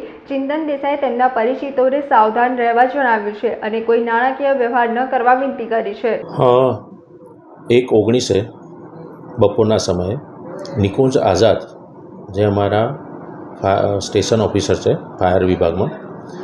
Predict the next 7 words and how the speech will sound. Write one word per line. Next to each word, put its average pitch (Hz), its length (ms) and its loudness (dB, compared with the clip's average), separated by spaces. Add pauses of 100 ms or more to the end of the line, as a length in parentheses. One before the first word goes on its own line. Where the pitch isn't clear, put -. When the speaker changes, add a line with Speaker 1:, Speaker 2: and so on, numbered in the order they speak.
(340)
Speaker 2:
તેમનો 113 260 4
મને 107 220 2
એક 101 140 2 (340)
સ્ક્રીનશોટ 107 560 0 (200)
સાથે 101 220 2
WhatsApp 95 440 2
આવ્યો 92 180 2